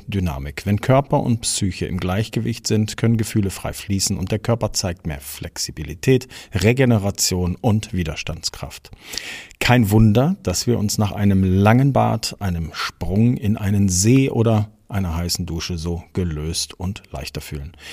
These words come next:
Die körperliche Erfahrung der Flüssigkeit modelliert unser Stresssystem. Die Cortisolproduktion kann sinken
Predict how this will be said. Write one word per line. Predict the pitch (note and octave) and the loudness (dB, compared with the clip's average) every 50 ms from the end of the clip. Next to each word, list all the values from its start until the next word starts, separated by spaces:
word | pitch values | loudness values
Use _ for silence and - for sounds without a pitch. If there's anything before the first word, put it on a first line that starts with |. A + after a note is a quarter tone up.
| - - - - - | -14 -14 -14 -2 -2
Die | A#2+ | 0
körperliche | - C#3+ D3+ - D#3+ D3+ C3 B2+ C3+ | 4 4 4 4 4 2 4 4 2
Erfahrung | - - - - A2 A#2 B2+ B2+ B2+ A#2+ | 2 2 0 0 0 2 2 2 2 2
der | A2 G2+ | 2 0
Flüssigkeit | - - A2+ A#2+ - A#2 - - - A2+ - | 0 -2 -4 -2 -2 -6 -6 -4 -4 -4 -2
modelliert | A2+ A2 G2+ G2 F#2+ F#2+ F#2+ G2+ A#2 C3 C3+ - | 0 0 0 2 2 2 2 2 2 0 -2 -4
unser | - A#2+ G2+ G2 G#2 F#2+ | -2 0 0 0 0 -2
Stresssystem. | - - - - G2 F#2+ - - - A2 - - - - - - - _ _ - | -2 -4 -6 -6 -6 -6 -6 -6 -8 -8 -10 -10 -8 -10 -12 -12 -14 _ _ -12
Die | - - | -10 -6
Cortisolproduktion | - G#2 F#2+ G2 F#2 F2 G2+ A#2 A#2 - - G#2 G#2 - - - G#2 G2 G2+ - | -2 0 0 0 0 0 0 0 0 0 -2 -4 -4 -4 -4 -4 -2 -2 -2 -2
kann | - F2 E2+ E2 | -2 -4 -4 0
sinken | E2+ A2 C3 C#3 - C3 A2+ G#2+ - | 4 4 4 4 6 4 2 2 2